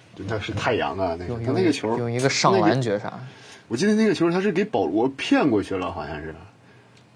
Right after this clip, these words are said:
Speaker 1: 就是
Speaker 2: 保罗，
Speaker 1: 他的一个
Speaker 2: 这赛季保罗确实防守也不行。
Speaker 1: 对，那也确实。
Speaker 2: <laughs> 一步给过了。
Speaker 1: 是。其实哈，其实秋末你可以补一下上个赛季有一场球，就是去打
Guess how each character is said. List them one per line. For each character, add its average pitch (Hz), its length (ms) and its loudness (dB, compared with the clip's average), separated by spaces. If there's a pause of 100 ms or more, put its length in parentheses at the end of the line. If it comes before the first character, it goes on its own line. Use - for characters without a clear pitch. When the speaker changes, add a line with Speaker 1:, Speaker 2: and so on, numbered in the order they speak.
(1120)
Speaker 1:
就 117 120 -2
是 120 100 0
Speaker 2:
保 110 60 6
罗， 135 120 8
Speaker 1:
他 143 60 2
的 147 80 8
一 - 20 10
个 131 60 6
Speaker 2:
这 - 60 8
赛 147 60 8
季 165 120 6
保 107 180 2
罗 117 160 8
确 139 180 4
实 160 120 8
防 156 240 4
守 113 160 6
也 101 60 4
不 127 120 2
行。 101 180 -2 (640)
Speaker 1:
对， 220 80 2 (180)
那 220 180 -4
也 185 60 -2
确 - 140 -8
实。 208 460 4
Speaker 2:
<laughs> - 200 -8
一 160 120 8
步 233 160 8
给 147 120 8
过 127 300 8
了。 104 200 0 (260)
Speaker 1:
是。 - 180 -4 (840)
其 - 140 2
实 143 160 6
哈， 123 300 0
其 120 160 -8
实 131 80 -2
秋 135 160 0
末 131 100 2
你 117 140 -2
可 127 80 0
以 135 60 6
补 101 240 -6
一 98 80 -2
下 107 120 0
上 123 280 0
个 104 80 -2
赛 104 160 -2
季 95 100 -4
有 95 160 -2
一 107 100 -2
场 87 200 -8
球， 85 120 -12 (200)
就 104 120 -4
是 104 160 0
去 127 140 -2
打 - 260 -4